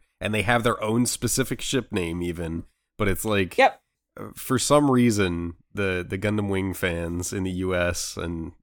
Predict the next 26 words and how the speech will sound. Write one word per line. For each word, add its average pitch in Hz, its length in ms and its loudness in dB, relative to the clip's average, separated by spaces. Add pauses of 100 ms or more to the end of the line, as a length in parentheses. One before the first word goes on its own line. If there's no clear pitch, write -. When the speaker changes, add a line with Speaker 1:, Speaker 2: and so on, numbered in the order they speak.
(120)
Speaker 1:
well, 87 220 -2 (100)
particularly 80 680 -4
in 80 60 -12
the 80 80 -10
U 80 140 -10
S, 82 160 -10
I 82 80 -8
believe, 82 420 -8 (420)
uh, 82 200 -4 (100)
were, 104 260 -2
were 113 220 -2
just 107 220 0
like, 101 220 -2
"Oh, 117 300 4
the 98 100 0
ones 117 240 4
that 110 120 4
I 104 60 4
saw 101 220 4
on 92 120 2
screen 101 300 -4
together, 82 300 -4
yeah, 82 240 -4
that, 87 280 -4
that's 90 220 -2
fine." 76 380 -6